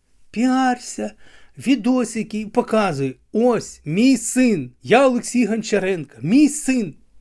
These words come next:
робить дрони, а ваші, задай питання. І ось тоді багатьом батькам буде стидно, соромно буде, що їхні діти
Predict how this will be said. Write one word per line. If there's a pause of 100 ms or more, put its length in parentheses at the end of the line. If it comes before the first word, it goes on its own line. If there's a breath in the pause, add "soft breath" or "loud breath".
(120)
робить
дрони, (100)
а
ваші,
задай
питання. (260 loud breath)
І
ось
тоді
багатьом
батькам
буде
стидно, (240 loud breath)
соромно
буде,
що
їхні (440 soft breath)
діти